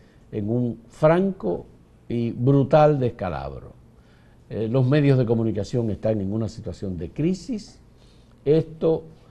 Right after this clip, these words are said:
representa una estocada terrible al proceso político en Haití. Porque si había un referente con quien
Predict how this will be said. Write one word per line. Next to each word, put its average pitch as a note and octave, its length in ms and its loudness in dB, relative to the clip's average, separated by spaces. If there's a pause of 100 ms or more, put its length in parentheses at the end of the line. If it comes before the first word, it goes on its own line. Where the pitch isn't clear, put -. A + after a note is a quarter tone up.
(240)
representa D#3+ 1040 0 (600)
una D3 340 2
estocada C3 760 -2
terrible G#3 840 2
al A#2+ 160 -2
proceso A#2+ 480 -6
político G#2 640 -6
en G2+ 120 -6
Haití. F#2 320 -10 (280)
Porque G3 200 0
si G3+ 80 4
había A3+ 220 8
un A3+ 60 2
referente A3 580 6
con C#3 220 0
quien C#3 300 0